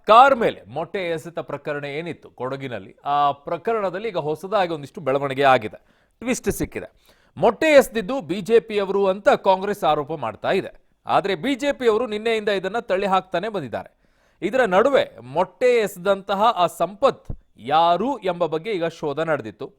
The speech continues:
ಸೋಮವಾರಪೇಟೆಯ ಸಂಪತ್ ಎರಡು ವರ್ಷಗಳ ಹಿಂದೆ ಕಾಂಗ್ರೆಸ್ ಬಿಟ್ಟು ಬಿ ಜೆ ಪಿಯನ್ನ ಸೇರ್ಪಡೆಗೊಂಡಿದ್ರು ಅಂತ ಹೇಳ್ತಾ ಇದ್ದಾರೆ. ಇದಕ್ಕೆ ಪೂರಕವಾಗಿ ಬಿ ಜೆ ಪಿ ಶಾಸಕ ಅಪ್ಪಚ್ಚು ರಂಜನ್ ಜೊತೆಗೆ ಸಂಪತ್ ಇದ್ದಂತಹ ಫೋಟೋ ವೈರಲ್ ಆಗಿತ್ತು.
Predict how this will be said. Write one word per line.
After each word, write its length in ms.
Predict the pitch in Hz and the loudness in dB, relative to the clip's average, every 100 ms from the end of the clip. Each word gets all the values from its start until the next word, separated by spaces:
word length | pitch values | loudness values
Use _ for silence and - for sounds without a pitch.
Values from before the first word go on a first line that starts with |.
| _ _ _ | _ _ _
ಸೋಮವಾರಪೇಟೆಯ 960 | - - 214 254 254 254 240 220 220 190 | -12 -2 0 2 4 4 4 2 2 0
ಸಂಪತ್ 520 | 170 160 165 226 - - | 0 -2 -2 -4 -6 -18
ಎರಡು 360 | 135 214 262 | -4 -2 0
ವರ್ಷಗಳ 440 | 247 220 - 196 175 | -2 -2 -2 -2 -2
ಹಿಂದೆ 300 | 175 175 233 | -2 -4 -10
ಕಾಂಗ್ರೆಸ್ 640 | - 190 220 233 226 - | 0 2 2 0 -2 -2
ಬಿಟ್ಟು 280 | 165 - 247 | -10 -10 -10
ಬಿ 200 | 160 165 | -6 -4
ಜೆ 160 | 190 | -4
ಪಿಯನ್ನ 300 | 196 175 160 | -4 -6 -6
ಸೇರ್ಪಡೆಗೊಂಡಿದ್ರು 960 | 208 - 156 151 151 156 156 156 143 175 | -6 -4 -6 -4 -6 -6 -6 -8 -6 -6
ಅಂತ 180 | 175 147 | -6 -6
ಹೇಳ್ತಾ 420 | 123 139 - 113 | -8 -8 -6 -6
ಇದ್ದಾರೆ. 360 | 165 131 - _ _ _ _ _ - | -4 -6 -8 _ _ _ _ _ -10
ಇದಕ್ಕೆ 220 | 190 262 | -2 -2
ಪೂರಕವಾಗಿ 840 | - 262 302 302 247 147 101 117 _ _ - | -2 -4 -4 -2 0 0 0 -10 _ _ -10
ಬಿ 120 | 180 | -8
ಜೆ 140 | 202 | -6
ಪಿ 180 | 277 269 | -6 -6
ಶಾಸಕ 400 | 214 226 214 - | 0 0 0 -2
ಅಪ್ಪಚ್ಚು 460 | 233 180 208 202 208 | -2 0 -2 -4 -4
ರಂಜನ್ 400 | 190 180 208 185 | -6 -4 -8 -6
ಜೊತೆಗೆ 320 | 180 180 202 | -10 -8 -8
ಸಂಪತ್ 520 | 196 165 185 247 233 - | -4 -6 -2 -4 -4 -8
ಇದ್ದಂತಹ 460 | 165 165 - 165 | -4 -4 -2 -2
ಫೋಟೋ 460 | 151 - 190 180 220 | -4 -4 -4 0 -2
ವೈರಲ್ 380 | 131 131 151 147 | 0 0 2 2
ಆಗಿತ್ತು. 340 | 139 135 - | 0 -4 -16